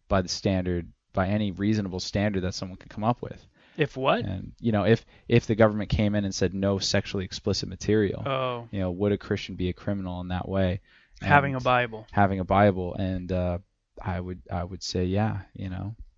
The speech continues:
Speaker 2: Certainly some people would.
Speaker 1: Yeah.
Speaker 2: So, you know, it, it's, it's,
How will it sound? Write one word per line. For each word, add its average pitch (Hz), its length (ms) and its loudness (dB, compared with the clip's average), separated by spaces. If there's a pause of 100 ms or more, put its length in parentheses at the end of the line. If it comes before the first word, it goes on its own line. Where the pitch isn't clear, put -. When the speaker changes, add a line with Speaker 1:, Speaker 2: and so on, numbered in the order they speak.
(260)
Speaker 2:
Certainly 143 440 -4
some 120 200 -10
people 120 360 -8
would. 120 340 -4 (320)
Speaker 1:
Yeah. 98 80 -12
Speaker 2:
So, 151 380 4
you 175 260 2
know, 160 300 6
it, - 160 0
it's, 165 520 0 (120)
it's, - 320 -4